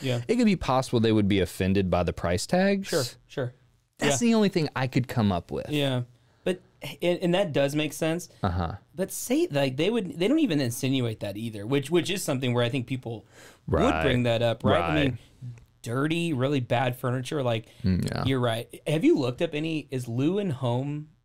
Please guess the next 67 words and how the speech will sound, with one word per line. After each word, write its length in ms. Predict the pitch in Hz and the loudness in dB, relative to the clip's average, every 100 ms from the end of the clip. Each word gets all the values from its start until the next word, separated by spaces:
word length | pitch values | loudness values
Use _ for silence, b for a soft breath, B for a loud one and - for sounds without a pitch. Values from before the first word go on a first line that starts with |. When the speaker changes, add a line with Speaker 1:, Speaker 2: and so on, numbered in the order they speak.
| _ | _
Speaker 1:
a 80 | 123 | -6
name 380 | 117 107 113 120 | -4 -4 -4 -4
in 80 | 113 | -4
any 240 | 113 113 | -6 -4
other, 360 | 113 110 110 110 _ _ _ B B B B | -4 -6 -8 -10 _ _ _ B B B B
have 100 | 139 | -2
you, 120 | 143 | -2
have 180 | 123 135 | -2 -2
you, 240 | 135 123 | -2 -2
I 140 | 131 143 | 0 2
mean, 140 | 131 | 2
I, 200 | 120 120 123 | 0 -2 -4
I 60 | |
know 120 | 120 | -2
you, 140 | 113 113 | 0 -2
like, 280 | 110 151 - | -6 -10 -4
have 120 | 165 | 0
you 60 | 185 | 2
looked 160 | 160 | 2
in 100 | 143 156 | -2 -2
every 200 | 151 147 | 0 0
single 220 | 156 135 | 0 -2
state? 360 | 127 143 131 - B B | -2 -2 -4 -6 B B
That 160 | - 143 | -4 0
would 100 | 127 | 0
take 160 | 135 - | -4 -8
a 40 | |
long 180 | 117 110 | -8 -8
time, 260 | 123 110 107 | -6 -6 -4
but 220 | 120 107 - | -4 -6 -4
Speaker 2:
Right. 420 | 101 - - - | -2 0 -2 -4
Speaker 1:
do 60 | 139 | -2
you 80 | 143 | -2
know 220 | 120 123 | 0 0
of 100 | 151 | -2
any 220 | 180 190 | -4 -6
other 140 | 185 190 | -8 -2
ones? 140 | 143 | 0
Speaker 2:
There 120 | 160 | 2
is 220 | 180 180 143 | 4 2 2
an 80 | |
Instagram 540 | 123 127 - 120 127 123 | 2 2 2 2 4 4
that'll 180 | 117 110 | 4 2
pop 340 | - 110 - | 2 0 2
up, 260 | 107 113 104 | 2 4 2
but 120 | 104 | 2
I 80 | 95 | 2
think 260 | - 104 | 2 2
it's, 180 | 104 - | 0 0
like, 220 | 92 90 | -2 0
in 100 | 87 | -2
Europe 380 | 85 80 82 - | 0 0 -2 -2
somewhere. 540 | - 98 98 104 110 123 | -2 0 2 2 2 0
Speaker 1:
Okay. 320 | 127 110 120 | -2 -4 0
Speaker 2:
And 100 | 107 | 2
they 80 | 101 | 4
do 160 | 104 95 | 4 2
a 60 | |
similar, 560 | 85 - - 117 101 90 - | 2 -2 0 2 4 2 0
not, 260 | 123 135 | 0 0
it's 180 | 127 110 | -2 -2
not 120 | 78 | -4
really 180 | 73 82 | -6 -6
that 200 | 90 - | -6 -6
similar, 360 | - - - - | -8 -10 -12 -12
but 160 | - - | -6 -4
Speaker 1:
Sure. 340 | - 123 110 | -2 -2 -4